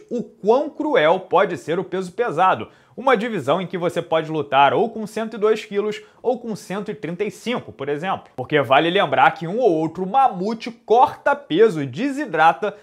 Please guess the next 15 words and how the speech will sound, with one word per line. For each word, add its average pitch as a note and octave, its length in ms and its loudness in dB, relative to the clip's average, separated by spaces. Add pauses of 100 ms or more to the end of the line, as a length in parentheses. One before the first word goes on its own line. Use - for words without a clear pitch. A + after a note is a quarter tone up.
(140)
pra A#3 140 4
bater F3 380 0
cento E3+ 320 -6
e E3+ 40 -6
vinte E3+ 280 -10
quilos, D3 360 -4
e A2+ 60 -8
no C#3 140 -6
dia C3 180 -4
da F3 100 0
luta, E3 320 -4
naturalmente, F3 640 -6
tá D3+ 120 -4
mais B2+ 240 -8
pesado. D#3 580 2